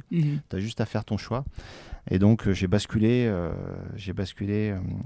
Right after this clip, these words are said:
Speaker 2: vers ce choix-là, euh, de manière naturelle, quoi.
Speaker 1: Et, et, et on te dit, « Bon, bah, Messaoud, dans ce nouveau dispositif et dans cette nouvelle ambition, tu seras le »
Speaker 2: Euh,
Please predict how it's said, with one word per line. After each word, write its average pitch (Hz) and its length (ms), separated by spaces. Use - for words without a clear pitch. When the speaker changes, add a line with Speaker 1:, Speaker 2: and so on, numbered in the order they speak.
Speaker 2:
vers 98 160
ce - 140
choix-là, 101 560
euh, 95 40
de 104 140
manière 92 340
naturelle, 82 460
quoi. - 220
Speaker 1:
Et, - 340
et, - 20
et 147 60
on 147 100
te 156 100
dit, « 151 240
Bon, 151 140
bah, 139 160
Messaoud, 160 560
dans 151 160
ce 151 220
nouveau 156 320
dispositif 151 720
et 156 40
dans 143 140
cette 143 220
nouvelle 147 200
ambition, 147 440
tu - 160
seras 156 340
le » 156 300
Speaker 2:
Euh, 120 440